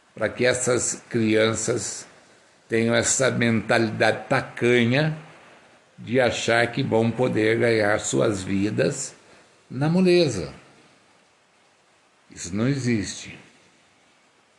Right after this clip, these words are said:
Existe, inclusive, gente que arruma aviãozinho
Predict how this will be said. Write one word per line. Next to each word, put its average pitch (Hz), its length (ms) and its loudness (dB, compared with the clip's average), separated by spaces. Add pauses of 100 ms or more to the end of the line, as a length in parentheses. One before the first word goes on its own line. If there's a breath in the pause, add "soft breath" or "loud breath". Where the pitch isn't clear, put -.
(1120)
Existe, 135 500 -2
inclusive, 143 800 2
gente 113 600 0 (1000)
que 117 60 0
arruma 147 640 2
aviãozinho 135 1200 2